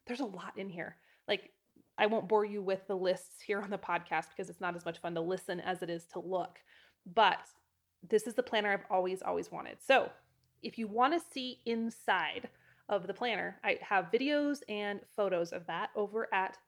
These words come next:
w w w dot prairie planner dot com. And I'll put that link in the show notes as well. prairie planner dot com. Um, it's pretty fun. I think you're gonna like it. It is tailored for folks just like you.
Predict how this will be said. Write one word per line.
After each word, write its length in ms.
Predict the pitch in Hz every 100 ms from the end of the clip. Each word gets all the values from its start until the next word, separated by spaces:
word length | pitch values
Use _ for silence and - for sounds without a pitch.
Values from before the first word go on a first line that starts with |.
| _
w 380 | 214 220 269 285
w 300 | 254 233 233
w 340 | 220 196 196 196
dot 320 | 190 175 - - _ _ _
prairie 580 | - - 240 226 269 294 302
planner 640 | - 233 214 180 165 175 - _ _ -
dot 260 | 185 -
com. 220 | - 156
And 60 | 165
I'll 60 | 165
put 100 | 220
that 140 | 226
link 140 | 247
in 80 | 302
the 60 | 339
show 200 | - 202
notes 240 | 190 190
as 120 | 277 -
well. 240 | 180 180 - _ _ -
prairie 560 | - 240 240 285 311
planner 560 | 294 - 226 220 220 220 202
dot 260 | 190 -
com. 300 | - 180 - - _ _ _ _ _ _ _ _ -
Um, 320 | 208 196 180 - _ _
it's 120 | 180 -
pretty 180 | 214 202
fun. 200 | - - _ _ -
I 60 |
think 180 | 185 208
you're 100 | 226
gonna 140 | 226 240
like 220 | 208 -
it. 160 | 196 -
It 100 | 208
is 160 | 196
tailored 560 | - - 262 254 262 247 - _
for 420 | 226 208 208 208 - _ _ -
folks 380 | 202 202 - - 202
just 300 | - 196 -
like 260 | 202 196 -
you. 220 | 151